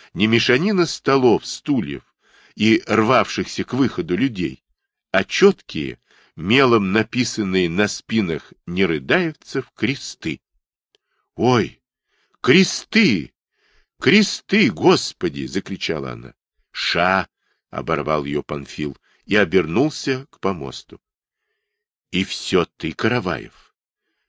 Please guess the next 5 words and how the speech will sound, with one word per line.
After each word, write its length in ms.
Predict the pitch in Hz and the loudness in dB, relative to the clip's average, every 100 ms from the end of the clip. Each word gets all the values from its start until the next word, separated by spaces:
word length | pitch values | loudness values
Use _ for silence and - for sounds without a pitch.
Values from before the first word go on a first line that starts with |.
| _ | _
Что 540 | - - - 117 135 | -10 -10 -4 2 2
тебе 300 | - 110 107 | 2 0 0
стоило 500 | - - 98 87 76 | 0 2 4 4 0
спеть? 600 | - - 69 - - - _ _ _ | -8 -10 -10 -10 -16 -20 _ _ _
Пустяки! 800 | - 123 - - 180 - 165 - | -6 -6 -6 -8 -8 -4 -4 -4